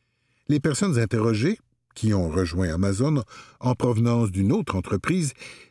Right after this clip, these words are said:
étaient plus susceptibles d'avoir travaillé auparavant dans la préparation et les services alimentaires, la vente et la fabrication.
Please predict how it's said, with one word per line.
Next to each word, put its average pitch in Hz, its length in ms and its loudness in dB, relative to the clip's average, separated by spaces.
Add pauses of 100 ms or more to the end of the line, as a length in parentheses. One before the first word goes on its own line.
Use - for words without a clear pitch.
(160)
étaient 190 240 0
plus 151 280 0
susceptibles 156 840 0
d'avoir 107 340 0
travaillé 120 580 2
auparavant 123 680 2 (400)
dans 113 140 2
la 107 140 2
préparation 131 760 0
et 110 100 2
les 92 100 2
services 101 480 0
alimentaires, 98 760 0 (260)
la 92 140 0
vente 131 380 0 (100)
et 180 100 2
la 123 120 0
fabrication. 76 840 -6